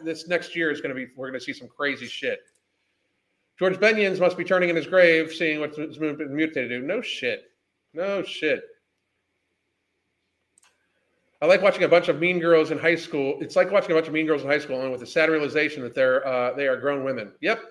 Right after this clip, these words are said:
Super grown. Super grown. "Working on your six twenty on Fauci today. That's out fucking standing.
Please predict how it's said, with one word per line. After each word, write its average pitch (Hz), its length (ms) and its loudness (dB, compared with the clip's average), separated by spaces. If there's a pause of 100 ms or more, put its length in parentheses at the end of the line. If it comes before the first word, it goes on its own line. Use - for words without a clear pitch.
(280)
Super - 300 -10
grown. 113 320 -4 (220)
Super 330 440 -2
grown. 226 560 2 (1900)
"Working 180 220 0
on 180 80 2
your 165 80 2
six 190 240 -2
twenty 190 240 -2
on 175 80 0
Fauci 190 280 0
today. 151 200 0
That's 160 280 2
out 165 280 -2
fucking 160 280 0
standing. 147 540 -2